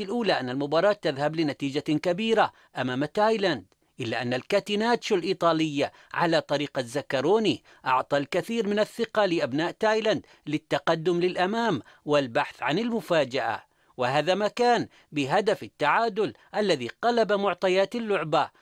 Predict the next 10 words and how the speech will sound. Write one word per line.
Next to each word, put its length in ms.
وعبث 640
بأوراق 640
المجموعة. 840
فبعد 360
أن 160
كانت 400
تايلاند 400
خارج 360
حسابات 500
الترشح، 640